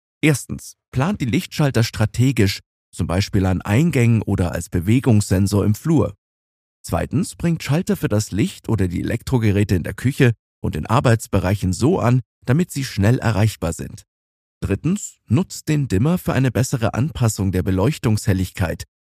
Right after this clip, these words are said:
Ideale Räume dafür sind das Schlafzimmer oder das Wohnzimmer. Viertens, verwendet wetterbeständige Schutzschalter für die Außenbereiche, um Sicherheitsrisiken zu minimieren.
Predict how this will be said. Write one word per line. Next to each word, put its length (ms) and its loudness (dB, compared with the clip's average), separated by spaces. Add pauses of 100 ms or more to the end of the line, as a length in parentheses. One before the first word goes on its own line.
(180)
Ideale 360 0
Räume 380 2
dafür 380 -2
sind 200 0
das 120 -4
Schlafzimmer 840 0
oder 180 0
das 280 -4
Wohnzimmer. 640 -2 (720)
Viertens, 680 -4
verwendet 540 0
wetterbeständige 840 2
Schutzschalter 720 0
für 100 -4
die 140 -2
Außenbereiche, 800 2 (300)
um 180 2
Sicherheitsrisiken 960 0
zu 120 -4
minimieren. 640 2